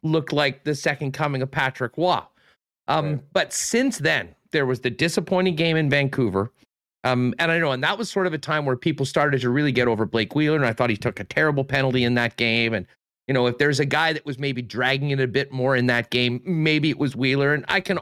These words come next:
Speaker 1: almost understand that with what he's been through this year. They had just played three and four. It was a tough spot, but the penalty was unacceptable. And then boom, it's back in your net. I mean, he was sort of becoming a lightning rod. But then you go into Pittsburgh,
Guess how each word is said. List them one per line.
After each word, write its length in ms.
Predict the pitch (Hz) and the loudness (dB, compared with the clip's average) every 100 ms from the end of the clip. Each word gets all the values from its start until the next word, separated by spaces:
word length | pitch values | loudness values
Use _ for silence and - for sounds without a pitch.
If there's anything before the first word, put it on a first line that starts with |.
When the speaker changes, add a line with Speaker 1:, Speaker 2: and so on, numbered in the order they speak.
| - | -2
Speaker 1:
almost 460 | 175 185 165 147 - | -2 0 0 -4 -2
understand 640 | 147 120 113 - 143 131 120 | -2 -2 -4 -2 0 2 2
that 200 | 107 - _ - - | 0 -2 _ -14 -4
with 120 | 139 | 0
what 160 | 135 151 | 0 0
he's 140 | 127 | 0
been 240 | 151 151 | 0 -2
through 200 | 139 151 | 0 -2
this 260 | 131 131 - | 0 0 0
year. 260 | 131 131 120 | 0 2 2
They 140 | 117 | 0
had 160 | 110 98 | -2 -2
just 240 | 147 - | -4 0
played 260 | 156 135 - | 0 0 -2
three 240 | 139 147 | -2 0
and 140 | 131 | 0
four. 440 | - 127 127 120 - - - | 0 0 2 2 -2 -12 -2
It 60 | 139 | 0
was 160 | 127 | 0
a 40 | 117 | -2
tough 260 | - 139 | -2 -2
spot, 420 | - - 123 110 | -4 -2 0 0
but 100 | 143 | 0
the 60 | 143 | -4
penalty 440 | - 262 247 175 | 0 0 2 2
was 140 | 147 151 | 0 0
unacceptable. 640 | 156 135 196 165 156 143 | -2 0 -2 -2 -6 -4
And 120 | 147 | -2
then 140 | 156 131 | -2 -2
boom, 320 | - 170 143 - - | 0 2 0 -2 -2
it's 140 | 160 | -2
back 280 | - 160 151 | 0 -2 -2
in 100 | 151 | -6
your 120 | 139 | -6
net. 280 | 131 131 131 _ _ - | -4 -2 -4 _ _ -8
I 60 | 151 | -2
mean, 120 | 151 | 0
he 60 | 151 | 0
was 120 | 143 | 0
sort 260 | - 175 156 | 2 2 4
of 60 | |
becoming 400 | 123 117 139 127 | 2 0 0 2
a 20 | 107 | 2
lightning 360 | 113 - 110 | 0 0 -4
rod. 200 | 92 87 - | -6 -6 -6
But 120 | 120 | 0
then 200 | 151 233 | 2 2
you 80 | 262 | 2
go 180 | 202 151 | 2 2
into 100 | 165 | 0
Pittsburgh, 640 | - 156 - 160 175 | 0 -4 0 0 0